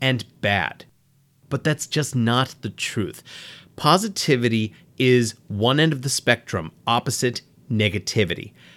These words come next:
The vast majority of us exist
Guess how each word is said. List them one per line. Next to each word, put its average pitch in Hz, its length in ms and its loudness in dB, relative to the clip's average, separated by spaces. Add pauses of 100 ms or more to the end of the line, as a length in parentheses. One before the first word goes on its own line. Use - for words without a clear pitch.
(140)
The - 80 -4
vast 120 540 0
majority 175 560 4
of 95 80 2
us 98 260 0
exist 113 560 0